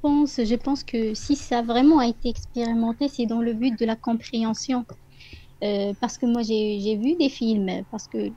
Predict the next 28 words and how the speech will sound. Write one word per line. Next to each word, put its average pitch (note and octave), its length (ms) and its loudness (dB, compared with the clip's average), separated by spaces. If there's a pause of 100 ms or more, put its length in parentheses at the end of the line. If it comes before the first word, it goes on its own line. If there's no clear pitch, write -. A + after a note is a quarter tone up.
(120)
des A3+ 100 -4
films, D4+ 300 6
et F#3+ 140 -2 (120)
peut-être A3 380 -2
qu'ils C4 160 -2
reflètent B3 380 -2
un A#3 80 2
tout A3+ 140 -8
petit - 180 -2
peu D4 240 -2 (480)
de A3 240 -4
la G#3 120 2
réalité. A3 520 0 (680)
Euh, G#3+ 220 0
c'est A#3+ 140 -4
comme C#4+ 220 -2
si A#3 360 -2
quand A#3+ 200 -2 (180)
une A#3+ 140 4
personne, C#4 460 2
il G#3 320 4
a G#3+ 100 0
un G#3+ 80 0
problème A3+ 680 0
et A3+ 60 0
qu'il - 240 -2
n'arrive G#3+ 400 -2
pas D#4+ 120 4